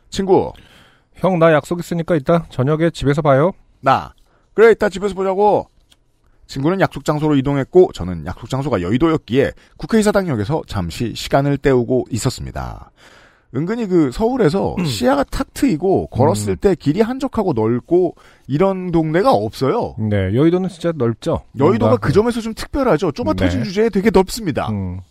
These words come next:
Speaker 1: 예, 걸어다니기 좋아요.
Speaker 2: 넓은 길이 몇 개 있습니다. 좁은 길은 또 좁긴 하지만,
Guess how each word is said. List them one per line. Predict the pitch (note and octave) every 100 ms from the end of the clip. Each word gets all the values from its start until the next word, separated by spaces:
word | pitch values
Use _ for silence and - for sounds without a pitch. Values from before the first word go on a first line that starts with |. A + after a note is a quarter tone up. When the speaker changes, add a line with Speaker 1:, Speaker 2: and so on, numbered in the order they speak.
| -
Speaker 1:
예, | F3 G2+ D2 B1 _ _
걸어다니기 | - E3+ A#3 B3+ B3+
좋아요. | F3 B2+ D#3+
Speaker 2:
넓은 | F#3+ F3+
길이 | D#3+ D#3+
몇 | A#2
개 | B2
있습니다. | F#2 G#2+ F#2 D#2+ A#2 -
좁은 | A3+ A#3+
길은 | A#3 A3+
또 |
좁긴 | G3 G#3 - F3+
하지만, | F#3 E3+ F3+